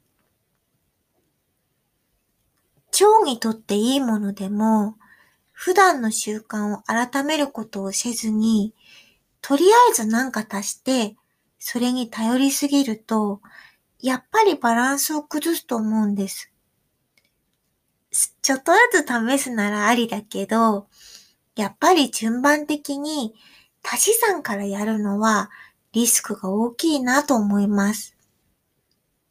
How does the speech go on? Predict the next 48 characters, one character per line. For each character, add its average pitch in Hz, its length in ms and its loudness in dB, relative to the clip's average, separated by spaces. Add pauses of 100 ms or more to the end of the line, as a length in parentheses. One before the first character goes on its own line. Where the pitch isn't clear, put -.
(120)
そ 214 540 -2 (880)
う。 269 40 -14
な 349 160 4
ん 415 100 -4
か 240 220 2
新 226 300 0
し 294 220 0
い - 20 0
も 220 200 -4
の 214 440 -2
を 214 80 -8 (580)
腸 285 180 4
活 285 280 0
の 269 160 -6
た 269 160 -6
め 320 140 0
に 294 200 -4
食 214 180 -8
べ 247 120 2
る 220 120 0
よ 196 180 -4
り、 214 440 -2 (760)
食 285 140 0
べ 370 140 6
過 392 180 4
ぎ 392 160 4
る 320 120 0
回 226 320 -8
数 233 220 -8
を 202 180 -2
減 202 200 -6
ら 262 160 2
す 302 160 -4
方 294 280 0
が 220 380 2 (460)
大 220 240 -2
事 247 120 -4
だ 349 120 6
っ 349 100 -2
た 262 120 0
り 220 100 -4
す - 180 -10
る 214 100 -4
ん 214 60 -2
で 214 120 -4
す - 160 -10
よ 196 140 -8
ね。 220 480 -2